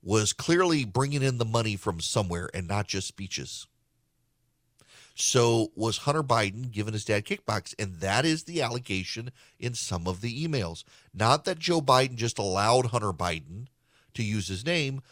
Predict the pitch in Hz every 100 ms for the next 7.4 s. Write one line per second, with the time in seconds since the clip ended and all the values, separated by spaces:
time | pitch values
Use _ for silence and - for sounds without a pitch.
0 | _ - 117 120 101 135 165 151 135 131
1 | 117 - 123 - 113 - - - 156 147
2 | 131 - 113 110 117 - 98 98 85 101
3 | 92 117 127 127 113 104 98 98 - -
4 | 104 101 95 95 92 _ _ 110 92 98
5 | 110 95 76 - _ _ _ _ - 104
6 | 101 110 123 139 156 175 196 196 - 165
7 | 131 127 98